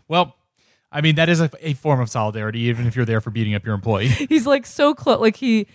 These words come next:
Speaker 2: he, he, he seems to have a very innate sense, almost like a mafia-like sense of, like,
Speaker 1: Mm-hmm.
Speaker 2: loyalty.
Speaker 1: Sure.
Speaker 2: Pay, like, paying people back, being, you know, honorable, even though sometimes <laughs> that appears to go awry.
Speaker 1: Yes.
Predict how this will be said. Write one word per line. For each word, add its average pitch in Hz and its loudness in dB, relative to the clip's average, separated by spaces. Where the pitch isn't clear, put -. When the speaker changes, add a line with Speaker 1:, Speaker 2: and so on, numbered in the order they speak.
Speaker 2:
he, - -20
he, 285 2
he 254 4
seems 302 -2
to 339 -2
have 262 0
a 254 2
very 196 2
innate 170 -4
sense, 170 -2
almost 214 2
like 214 -4
a 175 0
mafia-like 160 -2
sense 151 -8
of, 151 -8
like, 151 -10
Speaker 1:
Mm-hmm. 135 4
Speaker 2:
loyalty. 170 0
Speaker 1:
Sure. - -8
Speaker 2:
Pay, 185 0
like, 170 -4
paying 185 2
people 170 0
back, 156 -2
being, 160 -2
you 175 0
know, 147 -2
honorable, 165 2
even 175 0
though 156 -2
sometimes 160 2
<laughs> 185 4
that 190 2
appears 202 2
to 220 -10
go 202 2
awry. 233 -4
Speaker 1:
Yes. 135 2